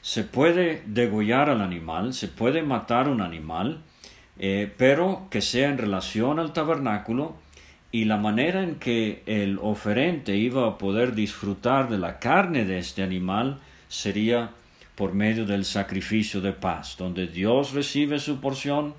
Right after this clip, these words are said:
el sacerdote recibe su porción y también el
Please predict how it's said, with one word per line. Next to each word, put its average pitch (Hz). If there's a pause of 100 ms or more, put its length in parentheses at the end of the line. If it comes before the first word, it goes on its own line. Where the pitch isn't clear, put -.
(320)
el -
sacerdote 104
recibe 117
su 107
porción 95 (460)
y 110
también 92 (460)
el 90